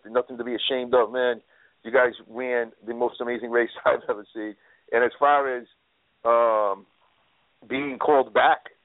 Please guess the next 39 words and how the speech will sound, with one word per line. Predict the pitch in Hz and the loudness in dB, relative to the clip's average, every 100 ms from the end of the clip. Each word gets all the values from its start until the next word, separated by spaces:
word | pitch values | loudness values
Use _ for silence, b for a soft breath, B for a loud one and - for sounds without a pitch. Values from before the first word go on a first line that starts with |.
| _ 120 | _ 0
now | 135 | 0
that | 135 | 0
you | 113 | -4
didn't | 127 147 | -6 -4
win | 160 156 | -4 -4
it, | 139 | -2
there's | 117 | -4
a | 107 90 | -4 -8
good | - 170 - - | 0 2 0 -6
chance | 120 110 - | -6 -8 -8
you'll | 101 | -16
get | - - - | -12 -10 -4
called | 117 98 | -2 0
back. | 98 90 - - b b b b | 4 4 2 -10 b b b b
You | 104 | 2
know, | 113 110 - | 4 4 2
a | 120 | 0
real | 139 165 | 2 2
good | 131 127 - | 0 -6 -6
chance | 113 - | -8 -8
if | 107 | -8
there's | 113 123 | -6 0
ever | 127 120 113 113 | 0 0 -2 -4
a, | 107 107 98 | -2 0 0
uh, | 98 - _ _ _ _ _ _ _ 110 | -2 -10 _ _ _ _ _ _ _ 2
a | 110 107 - | 2 0 -2
fan's | 127 117 - | 0 0 2
favorite | 131 120 117 - | 2 2 0 -4
season | 123 113 120 104 | -8 -4 0 0
or | - | 0
something | 120 120 107 | -2 -2 -6
like | 104 | -2
that | 120 107 107 | 0 0 0
ever | 98 | -2
again. | 92 98 85 - _ _ | -6 -8 -12 -16 _ _
You | 98 | -4
know, | 98 95 _ b b b b - | -2 -4 _ b b b b 0
um, | 101 104 104 101 98 95 - _ _ - - | 4 4 4 2 -2 -12 -18 _ _ -16 -2
so | 165 | 0